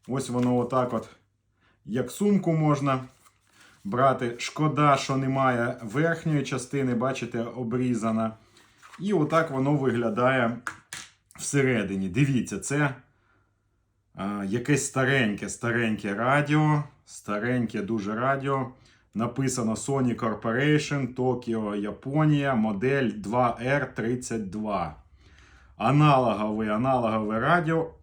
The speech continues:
Зараз я його відкрию, покажу вам його, а, внутрішній світ. Зараз, ух, як важ-,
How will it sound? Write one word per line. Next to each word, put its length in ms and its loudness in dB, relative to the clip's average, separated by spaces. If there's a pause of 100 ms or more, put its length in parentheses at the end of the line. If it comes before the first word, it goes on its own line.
(120)
Зараз 420 -2
я 80 0
його 200 2
відкрию, 560 2
покажу 400 -2
вам 260 2
його, 360 0 (600)
а, 140 2 (720)
внутрішній 920 4
світ. 560 0 (720)
Зараз, 480 -2 (220)
ух, 260 -2
як 240 -8 (140)
важ-, 360 -6